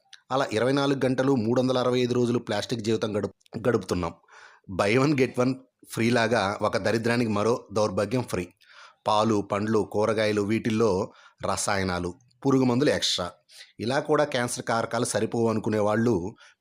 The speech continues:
పిజ్జాలు, బర్గర్లు, కూల్ డ్రింకులు. ఇప్పుడు చెప్పండి, ముప్పై ఏళ్ళకే క్యాన్సర్ ఎందుకు రాకూడదో? ఇవి కాక స్త్రీలు సౌందర్యానికి ఉపయోగించే సౌందర్య సామాగ్రి వలన క్యాన్సర్తో సహా అనేక రకాలైన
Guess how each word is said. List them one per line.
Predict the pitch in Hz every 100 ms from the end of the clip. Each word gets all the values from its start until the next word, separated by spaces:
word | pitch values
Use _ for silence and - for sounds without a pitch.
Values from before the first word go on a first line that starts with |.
| 117
పిజ్జాలు, | 101 113 110 107
బర్గర్లు, | 95 101 110 104 104
కూల్ | 101 117
డ్రింకులు. | 110 104 101 107 -
ఇప్పుడు | 104 - 104
చెప్పండి, | 92 - 120 113 - - _ - - 113
ముప్పై | 113 131
ఏళ్ళకే | 123 120 117 110
క్యాన్సర్ | - 104 104 107
ఎందుకు | 101 107
రాకూడదో? | 101 95 95 92 98 _ _ - - -
ఇవి | 113
కాక | 127 123 120 107 101
స్త్రీలు | - - 120 120 117
సౌందర్యానికి | - 95 110 117 120 113 104
ఉపయోగించే | 113 107 104 98 98 92 - _ _ -
సౌందర్య | 120 123 135 131
సామాగ్రి | - 101 113 123 120 117
వలన | 104 107 107 85 - _ - -
క్యాన్సర్తో | 113 123 135 -
సహా | 117 113 120 -
అనేక | 101 127 139 131
రకాలైన | 113 117 107 104 101 95